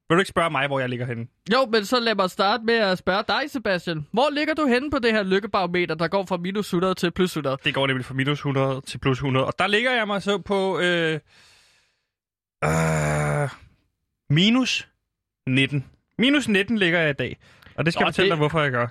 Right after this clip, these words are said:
Speaker 1: Gantemir.
Speaker 2: Ja, det er fordi, at det er jo ret højt i forhold til, hvor du plejer at
Speaker 1: Ja,
Speaker 2: ligge
Speaker 1: det,
Speaker 2: dig.
Speaker 1: det er, ja, det er det nemlig. Tak for dit input. Øh, men minus nitten, der ligger jeg, fordi vi cykler, vi cy-, det er sådan, at vi cykler forbi Christiansborg hver dag,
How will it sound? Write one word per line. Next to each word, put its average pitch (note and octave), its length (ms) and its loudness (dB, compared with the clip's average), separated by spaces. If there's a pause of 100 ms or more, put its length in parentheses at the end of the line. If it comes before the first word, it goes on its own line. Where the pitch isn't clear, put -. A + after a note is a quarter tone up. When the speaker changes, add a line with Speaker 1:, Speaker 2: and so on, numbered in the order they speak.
Speaker 1:
Gantemir. B2 360 -4
Speaker 2:
Ja, C#3+ 120 2
det F#3+ 140 0
er F3+ 40 0
fordi, D3+ 360 0
at C#3+ 160 0
det G3+ 140 2
er C4+ 40 0
jo A#3 180 2
ret F#3 220 -2
højt A3+ 320 -2
i F#3+ 60 -6
forhold G3 280 0
til, F3+ 220 0
hvor F3 180 0
du F3+ 80 -6
plejer E3 260 0
at G#3+ 60 -2
Speaker 1:
Ja, A3 80 2
Speaker 2:
ligge C4+ 140 -2
Speaker 1:
det, G3 180 0
Speaker 2:
dig. G3 80 -12
Speaker 1:
det G#3 180 2
er, F#3+ 160 -2
ja, F#3 120 0 (260)
det F#3+ 120 2
er F3 60 0
det F3+ 120 -2
nemlig. D#3+ 320 -2 (440)
Tak D#3 180 -2
for F3 80 -6
dit D#3+ 140 -2
input. D#3 340 -4 (440)
Øh, D3 360 2
men D#3 260 0
minus G#3+ 280 0
nitten, G3+ 240 0
der G#3+ 60 2
ligger F#3+ 200 2
jeg, G3 80 -2
fordi F#3+ 380 -6
vi D#3+ 140 -2
cykler, F#3 380 0
vi D#3 160 -2
cy-, G3 140 -2
det F3 200 -2
er F3 60 0
sådan, F3 180 -2
at D#3+ 60 0
vi E3+ 80 0
cykler D#3 240 -2
forbi D#3 240 -2
Christiansborg D3 460 -2
hver E3 140 2
dag, D3 180 -4